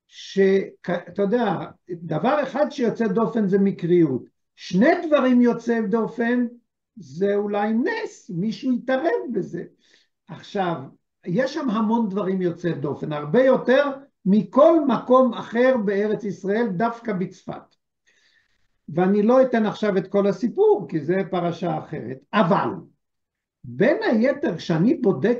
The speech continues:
את תולדות צפת, שמע, כמעט כל מאה שנה, פעם או פעמיים, ערביי ארץ ישראל עשו טבח בצפת. זאת אומרת, מי שחושב שהטבח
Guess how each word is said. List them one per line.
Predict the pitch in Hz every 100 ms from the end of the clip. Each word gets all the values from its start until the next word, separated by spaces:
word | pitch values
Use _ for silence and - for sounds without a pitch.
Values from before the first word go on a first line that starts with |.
| 214
את | -
תולדות | 175 139 131 214 214
צפת, | - - 202 175 - _ _ _ _ _ _ _ _ _ _ _ _
שמע, | - 202 233 156 - _ _ _ _ _ _
כמעט | - 214 214 - 233 233 233 - _
כל | - 233 233 233 208
מאה | 202 220 214
שנה, | 208 208 190 190 160 107 _ _ _ _ _
פעם | - 226 247 247
או | 220 170
פעמיים, | 202 185 180 190 240 254 254 220 _ _
ערביי | 170 165 143 160 196 247 240 196
ארץ | 208 226 202 208
ישראל | 165 - 180 208 262 277 -
עשו | 170 - 226 175 -
טבח | 190 170 170 160 165
בצפת. | 165 - - 165 - _ _ _ _ _ _ _ _ _ _ _ _ _ _ _ _ _ _
זאת | - 202
אומרת, | 196 175 160
מי | 240 359
שחושב | 440 480 370 - 277 240 160
שהטבח | 135 165 - - 247 302 277 165 -